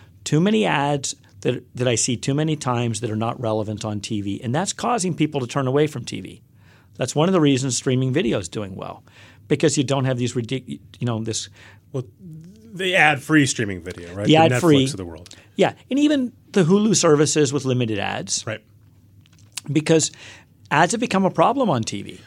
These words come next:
Speaker 2: But what hasn't happened, right? You're describing this world where T V advertising is incredibly inefficient and clumsy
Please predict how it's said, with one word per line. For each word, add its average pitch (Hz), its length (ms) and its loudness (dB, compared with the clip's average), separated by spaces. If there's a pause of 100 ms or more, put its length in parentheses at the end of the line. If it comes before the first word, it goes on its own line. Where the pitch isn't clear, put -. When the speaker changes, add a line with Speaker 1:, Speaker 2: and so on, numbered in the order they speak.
(100)
Speaker 2:
But 156 100 -2
what 156 200 0
hasn't 240 400 -2
happened, 110 340 -4
right? 117 140 0
You're 135 140 -2
describing 147 540 0
this 131 200 -4
world 120 260 0
where 110 400 2
T 143 240 -6
V 127 380 -2
advertising 110 560 -6
is 95 140 -10
incredibly 131 480 0
inefficient 113 580 -4
and 98 160 -16
clumsy 113 640 -2